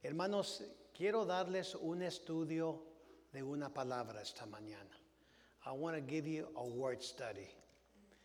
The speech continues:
Look how interesting a word study could be. Mira qué interesante es un estudio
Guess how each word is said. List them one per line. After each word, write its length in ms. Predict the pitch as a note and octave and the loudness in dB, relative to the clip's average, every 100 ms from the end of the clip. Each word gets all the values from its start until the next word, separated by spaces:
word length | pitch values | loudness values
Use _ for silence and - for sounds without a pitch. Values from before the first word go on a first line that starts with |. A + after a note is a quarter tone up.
| - - - - | -20 -20 -20 -8
Look 280 | D3 A3 A3+ | 6 6 8
how 200 | A3 G3 | 6 6
interesting 760 | - F#3 F#3 D3 D3 C3+ D#3 C#3 - C3 | 6 4 4 4 4 2 0 -2 -4 -4
a 100 | C3 | -2
word 280 | B2+ D3 | 2 2
study 320 | - D3 C3 B2+ | 2 0 0 0
could 260 | C3 A2+ | -4 -2
be. 180 | C3 B2 | 0 0
Mira 280 | D3 G3+ G#3+ | 2 4 4
qué 160 | G#3 | 2
interesante 920 | G#3 - E3+ C3+ - D3 B2 B2+ B2 - - - - - - | 2 4 4 6 4 4 2 0 -2 -2 -12 -16 -18 -18 -2
es 240 | D#3 D#3+ | 2 2
un 140 | F3+ E3+ | 2 2
estudio 760 | D3 - D#3 D3 B2+ B2+ A#2+ | 0 -2 -2 0 0 0 -2